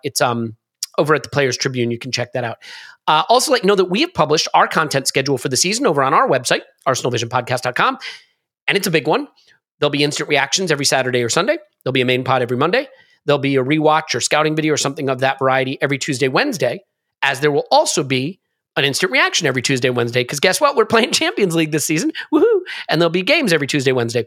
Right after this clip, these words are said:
Every Thursday, there'll be a main pod. Every Friday, there'll be a rotating feature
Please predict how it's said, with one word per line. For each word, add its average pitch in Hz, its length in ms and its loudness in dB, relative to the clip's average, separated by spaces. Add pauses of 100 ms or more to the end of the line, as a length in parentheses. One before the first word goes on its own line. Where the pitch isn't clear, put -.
(220)
Every 127 160 0
Thursday, 175 320 0
there'll 135 120 0
be 127 120 0
a 131 40 0
main 226 200 2
pod. 214 260 0 (220)
Every 147 160 0
Friday, 247 360 0
there'll 190 120 2
be 160 80 0
a 147 80 2
rotating 147 420 0
feature 143 400 -2